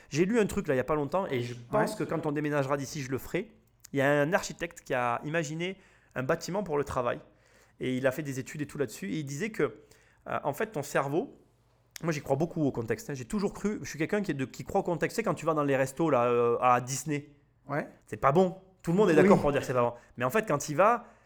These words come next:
Speaker 1: tu voyages en même temps. Et le
Speaker 2: On
Speaker 1: contexte
Speaker 2: est d'accord.
Speaker 1: fait qu'il y en a certains qui sont bons, en fait. Le,
Speaker 2: Ouais, ouais, je vois.
Speaker 1: le resto des pirates, moi, je trouve que ça va au final.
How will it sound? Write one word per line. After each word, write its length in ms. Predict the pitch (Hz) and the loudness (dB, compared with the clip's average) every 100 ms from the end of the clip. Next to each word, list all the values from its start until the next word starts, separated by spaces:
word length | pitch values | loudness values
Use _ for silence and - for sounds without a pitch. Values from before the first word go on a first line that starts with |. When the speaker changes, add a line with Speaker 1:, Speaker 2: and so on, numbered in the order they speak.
| _ | _
Speaker 1:
tu 120 | - | -8
voyages 380 | 139 165 185 175 | 4 6 8 6
en 60 | 151 | 4
même 160 | 151 | 0
temps. 160 | 151 156 | 2 2
Et 60 | 147 | 0
le 60 | |
Speaker 2:
On 40 | 156 | 0
Speaker 1:
contexte 380 | 185 160 156 | 4 6 6
Speaker 2:
est 20 | 147 | 2
d'accord. 240 | 151 - | 2 2
Speaker 1:
fait 40 | - | 0
qu'il 100 | 147 | -4
y 40 | |
en 20 | |
a 60 | 143 | -4
certains 320 | 135 - 220 | -6 -6 -6
qui 100 | 220 | -4
sont 140 | 170 | -4
bons, 240 | 147 156 143 | 2 2 2
en 40 | |
fait. 200 | 117 113 | -6 -6
Le, 120 | 147 | 0
Speaker 2:
Ouais, 140 | 175 202 | 4 6
ouais, 180 | 190 185 | 4 2
je 120 | 151 | 0
vois. 200 | 139 139 | 0 2
Speaker 1:
le 100 | 147 | 6
resto 340 | 165 170 214 | 6 6 2
des 100 | 180 | 2
pirates, 460 | - - 143 233 143 | 2 4 4 4 0
moi, 140 | 156 | -2
je 60 | 175 | -2
trouve 200 | 170 143 | -6 -4
que 100 | 139 | -4
ça 160 | - | 0
va 140 | 131 135 | 0 0
au 40 | |
final. 360 | - 135 117 | -2 -6 -6